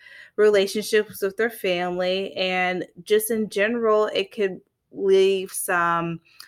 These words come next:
or trigger some emotions based on past experiences. And sometimes when we have this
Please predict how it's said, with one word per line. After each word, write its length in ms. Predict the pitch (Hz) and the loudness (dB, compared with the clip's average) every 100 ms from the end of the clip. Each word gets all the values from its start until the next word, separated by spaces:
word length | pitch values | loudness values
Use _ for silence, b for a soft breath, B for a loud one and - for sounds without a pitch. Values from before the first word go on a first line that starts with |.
| B | B
or 160 | - 269 | 0 0
trigger 400 | - 302 285 285 | 0 -2 0 -4
some 480 | 277 240 214 214 | -4 -2 0 0
emotions 960 | 202 208 185 196 220 - 185 170 175 - - | -2 -2 0 0 -2 -4 -4 -4 -6 -8 -6
based 260 | 175 170 | -4 -4
on 100 | 180 | -8
past 300 | 175 165 170 | -4 -4 -4
experiences. 640 | 202 - 202 269 427 165 - | -8 -8 -6 -4 -6 -10 0
And 180 | 214 | 0
sometimes 840 | 220 320 453 285 220 190 196 185 - 170 | 4 4 2 6 8 8 4 0 -6 -4
when 260 | 185 196 | 2 2
we 160 | 185 233 | 2 0
have 760 | 226 - 208 214 196 196 196 - - | -2 -4 2 6 6 6 0 -10 0
this 720 | 190 180 175 - - - | 4 4 2 -6 -10 -10